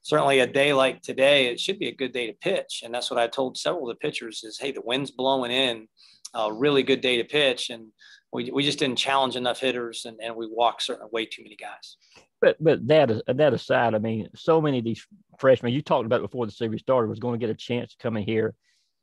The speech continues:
Speaker 2: and pitch for the first time, to get this experience right now, and to, to, for the most part, you know, you know, being very successful. What is that gonna mean for this group now moving forward, these young kids?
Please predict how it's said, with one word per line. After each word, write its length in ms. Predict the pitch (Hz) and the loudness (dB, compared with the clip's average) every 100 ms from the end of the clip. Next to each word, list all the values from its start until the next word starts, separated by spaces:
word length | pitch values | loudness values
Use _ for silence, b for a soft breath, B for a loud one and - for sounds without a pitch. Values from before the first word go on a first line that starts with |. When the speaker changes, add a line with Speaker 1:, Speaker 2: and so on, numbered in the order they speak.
| _ | _
Speaker 2:
and 120 | 110 - | -10 -2
pitch 280 | - - | 0 0
for 80 | - | -2
the 100 | 110 | -4
first 300 | - 110 - | -4 -4 -4
time, 200 | 110 98 | -6 -4
to 60 | 98 | -2
get 160 | 123 | -2
this 160 | 147 - | -2 -4
experience 760 | 123 - - 131 131 120 - | -8 -8 -4 2 4 2 0
right 220 | 110 107 101 | 0 0 2
now, 160 | 113 | -2
and 80 | 107 104 107 92 | -2 -4 -6 -4
to, 160 | 113 104 | -2 -2
to, 180 | 117 104 | -8 -8
for 100 | 110 | -2
the 40 | |
most 240 | 113 110 | 0 0
part, 260 | - 117 110 | 0 0 2
you 80 | 110 | 0
know, 140 | 104 101 - | -2 -6 -8
you 60 | 117 | -6
know, 60 | 107 | 0
being 360 | 110 113 107 - | 0 0 -4 -2
very 200 | 120 113 | 0 0
successful. 680 | - - 120 127 - 110 107 b b | -2 -2 0 0 -2 -10 -12 b b
What 160 | 139 156 | 2 2
is 60 | 127 | 4
that 160 | 110 | 2
gonna 200 | 131 117 | 2 2
mean 220 | 110 120 | 0 -2
for 100 | 101 | -4
this 200 | 113 113 | -4 -4
group 320 | 101 117 113 - | -4 -6 -4 -2
now 120 | 107 | -2
moving 280 | 107 104 98 | -2 -4 -6
forward, 380 | - 107 104 107 | -4 -4 -4 -6
these 180 | 95 | -4
young 160 | 110 107 | -2 -2
kids? 460 | - 98 101 - | -4 -6 -8 -14